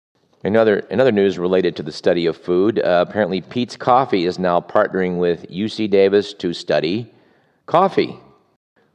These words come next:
We've noted the partnership between the Mars Corporation and U C Davis's study of chocolate,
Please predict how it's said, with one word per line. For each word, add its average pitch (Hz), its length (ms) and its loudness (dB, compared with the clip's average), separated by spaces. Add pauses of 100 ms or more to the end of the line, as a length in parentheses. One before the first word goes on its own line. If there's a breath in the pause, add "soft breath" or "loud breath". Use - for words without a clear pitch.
(140)
We've 78 160 -10
noted 82 300 0
the 87 100 -14
partnership - 540 -4
between 82 300 -6
the 80 100 -6
Mars 98 340 2
Corporation 85 720 0
and 78 140 -4
U 80 100 -6
C 78 160 -10
Davis's 73 460 -6
study 73 400 -6
of - 120 -16
chocolate, 110 500 2